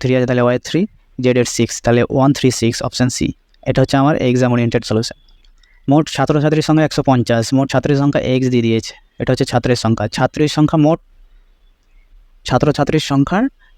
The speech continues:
এক্স পার্সেন্ট হলে। তাহলে দেখো, ছাত্রীর সংখ্যা তাহলে কত হবে? এই একশো পঞ্চাশ থেকে এক্স বাদ দিয়ে দিলে ছাত্রীর সংখ্যা বেরিয়ে গেলো, তাহলে একশো পঞ্চাশ মাইনাস এক্স হচ্ছে ছাত্রীর সংখ্যা। এটা হচ্ছে কত?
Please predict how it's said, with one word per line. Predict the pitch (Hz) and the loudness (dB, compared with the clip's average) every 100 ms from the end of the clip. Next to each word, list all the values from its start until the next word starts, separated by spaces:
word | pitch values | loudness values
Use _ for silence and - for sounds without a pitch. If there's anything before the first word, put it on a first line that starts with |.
| _ - | _ -4
এক্স | 127 - | -4 -2
পার্সেন্ট | 123 - 151 127 | -2 0 0 2
হলে। | 107 120 _ - - - - - - _ _ _ _ _ _ - | 0 -4 _ -20 -20 -20 -20 -20 -20 _ _ _ _ _ _ -2
তাহলে | 143 156 | 2 2
দেখো, | 143 139 214 _ _ - - | 0 -2 -2 _ _ -12 -4
ছাত্রীর | 143 175 170 | 0 0 0
সংখ্যা | 175 170 | 0 2
তাহলে | 170 156 | 0 0
কত | 131 123 | -2 -2
হবে? | 117 120 139 | -2 -2 -2
এই | 135 | -2
একশো | - | -4
পঞ্চাশ | 151 147 143 | -2 -2 0
থেকে | 151 | 0
এক্স | 147 147 | 2 2
বাদ | 147 | 0
দিয়ে | 151 | 2
দিলে | 156 151 | 0 -2
ছাত্রীর | 147 151 | -2 0
সংখ্যা | 151 156 | 2 2
বেরিয়ে | 156 156 | 2 2
গেলো, | 165 | 0
তাহলে | 147 127 | 0 -2
একশো | 127 - - | -2 -6 -2
পঞ্চাশ | 143 131 151 151 | -2 0 0 0
মাইনাস | 147 147 147 - 151 | 0 0 -2 0 -2
এক্স | - | 0
হচ্ছে | 147 147 | -4 0
ছাত্রীর | 151 - 160 160 | -2 -2 -2 0
সংখ্যা। | 156 180 214 _ _ - | 0 0 -4 _ _ -6
এটা | 135 160 | -2 0
হচ্ছে | 165 165 | 0 0
কত? | 170 | 2